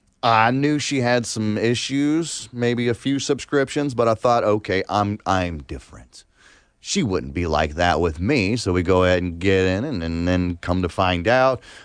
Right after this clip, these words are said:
that doesn't change just because there's a different person involved. Okay, she's still got the mental issues, still abusive, still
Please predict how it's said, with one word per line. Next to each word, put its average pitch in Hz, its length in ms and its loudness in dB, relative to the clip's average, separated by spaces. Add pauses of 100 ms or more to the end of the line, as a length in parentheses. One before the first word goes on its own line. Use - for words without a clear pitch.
(140)
that 107 260 2
doesn't 101 320 0
change 85 600 -6
just 90 200 -6
because 87 320 -2
there's 78 160 -6
a 78 60 -4
different 76 320 -4
person 95 400 0
involved. 71 600 -2 (380)
Okay, 78 580 0 (200)
she's - 220 -10
still 104 260 0
got 92 300 0
the 87 80 -2
mental 90 440 -2
issues, 92 380 -4
still 92 240 -2
abusive, 90 680 -2
still 90 500 0